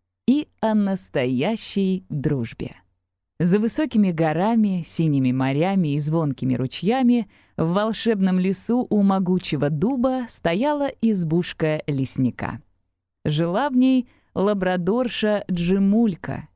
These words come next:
Ей больше нравилось полное имя — Джемма. Но невозможно соответствовать такому строгому имени, когда гоняешься за пестрой бабочкой по лугу или, повизгивая от радости, плещешься в ручье.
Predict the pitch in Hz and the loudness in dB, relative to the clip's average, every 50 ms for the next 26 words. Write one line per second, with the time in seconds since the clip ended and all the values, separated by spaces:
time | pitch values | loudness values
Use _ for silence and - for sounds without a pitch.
0 | _ _ _ _ _ _ - 254 254 349 349 247 233 254 247 - - 220 196 196 | _ _ _ _ _ _ -4 0 0 2 2 2 0 0 0 0 0 0 2 2
1 | 202 208 208 196 196 196 190 190 - - _ _ - 247 247 220 160 139 131 123 | 2 0 0 0 0 -2 -2 -4 -6 -18 _ _ -2 0 0 2 2 2 0 0
2 | 120 - - - 139 123 117 117 123 - _ _ _ _ - 165 147 139 147 147 | -2 -4 -2 -2 0 0 0 0 -2 -6 _ _ _ _ -4 -4 -2 0 0 0
3 | 147 127 107 104 107 - - - _ _ _ _ _ _ - 208 208 214 214 214 | 0 0 0 -2 -4 -4 -6 -12 _ _ _ _ _ _ 0 2 2 4 2 2
4 | 202 202 202 202 185 202 208 226 240 208 202 160 143 - 143 127 123 - 147 151 | 0 0 -2 0 0 0 2 2 2 2 0 0 0 -2 -2 -2 -2 0 -2 -2
5 | 139 - - - - 143 135 131 - - - - 147 - - 165 165 160 160 160 | -2 -4 -6 -6 -4 -2 -2 -2 -4 -4 -2 -2 -2 0 0 0 0 2 0 -2
6 | - - - - - - 214 208 196 170 151 135 143 147 147 - - 190 208 220 | -4 -8 -16 -12 -4 -2 0 2 2 0 0 0 0 0 0 0 0 2 4 4
7 | 214 185 165 151 143 131 - - - - - - - - 208 208 202 214 220 208 | 4 4 2 2 0 0 -2 -6 -20 -20 -18 -8 -2 -2 0 2 2 0 0 0
8 | 196 202 202 208 226 233 220 202 - - - 196 185 180 208 214 214 233 226 220 | 0 0 0 2 2 2 0 -2 -4 -4 -4 -2 0 0 0 -2 0 -2 -4 -4
9 | - - 208 220 214 202 220 220 214 196 196 - - - - 220 208 - 214 214 | -4 -2 -2 0 2 2 2 0 0 0 -2 -4 -4 -2 -2 -2 0 0 0 -2
10 | 214 226 254 277 269 226 202 190 - - 214 233 226 220 226 214 196 - - 214 | 0 -2 -2 0 0 2 2 2 0 2 2 2 4 4 2 2 0 0 0 0
11 | 208 208 214 208 247 269 254 214 196 214 220 196 208 202 202 196 190 - 247 269 | 0 2 2 2 2 2 2 0 0 -2 0 0 0 0 0 -2 -2 -2 -2 0
12 | 247 220 220 - - - 220 208 196 196 - 208 214 233 226 - - 202 185 - | 0 -2 -2 -4 -2 0 0 0 0 0 0 0 2 0 0 -2 -4 -4 -4 -4
13 | - - 180 175 165 - - 156 156 156 151 - - - 135 127 - - | -6 -2 -2 -2 -2 -2 -2 -2 -2 -2 -2 -2 -4 -4 -2 -2 -2 -4